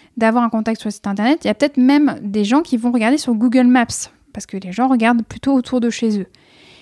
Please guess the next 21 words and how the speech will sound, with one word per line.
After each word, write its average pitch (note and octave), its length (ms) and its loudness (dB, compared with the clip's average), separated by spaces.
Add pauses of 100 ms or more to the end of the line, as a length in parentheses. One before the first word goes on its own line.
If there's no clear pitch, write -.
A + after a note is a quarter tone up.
(160)
Et D4 80 2
sur C#4+ 140 0
Google G#3 280 2
Maps, C4 160 4 (100)
ils A#3+ 80 0
peuvent A3 180 0
tomber A3+ 200 0
sur A#3+ 160 -2
des G3 140 0
noms A3 200 4
d'hypno A3 560 2 (140)
et C#4 240 4
ils C#4 80 4
vont A3 120 -2
tomber A3 220 -2
par C#4 120 -2
exemple C#4 200 0
sur A#3+ 120 -2
ma A3 100 2
fiche B3 300 0
Google. A3+ 440 2